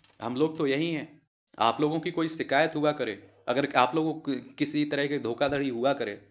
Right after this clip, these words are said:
तो बताया करिएगा आप लोग। आप लोगों के पास Gmail है मेरी, उस पर आप लोग Gmail कर सकते हैं या Facebook पेज पर आप लोग मैसेज कर सकते हैं, बता सकते हैं।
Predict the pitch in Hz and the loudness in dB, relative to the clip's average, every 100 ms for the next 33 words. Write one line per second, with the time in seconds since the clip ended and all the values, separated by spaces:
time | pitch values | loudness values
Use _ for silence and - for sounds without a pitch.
0 | _ _ 165 151 151 175 214 220 226 247 | _ _ 2 4 6 6 6 2 -2 0
1 | 214 113 110 110 - _ _ _ _ - | 0 0 -2 -8 -12 _ _ _ _ 0
2 | 120 147 147 160 135 147 147 120 127 156 | 2 4 2 0 0 0 0 -4 -2 0
3 | 147 143 135 117 - _ _ _ _ 127 | 0 -2 -4 -4 -10 _ _ _ _ -4
4 | 123 151 143 - 139 120 131 156 143 143 | 2 4 4 2 -2 -2 -2 -2 -2 -4
5 | 135 - 123 107 - _ _ _ - 117 | -6 -8 -10 -12 -16 _ _ _ 2 4
6 | 123 143 151 156 151 143 143 147 139 135 | 6 4 2 0 -2 -2 0 2 2 -2
7 | 123 127 151 - 139 147 - 131 120 139 | -4 -4 -6 -4 -4 -6 -6 -4 -2 0
8 | 147 151 156 135 120 | -2 -4 -10 -12 -12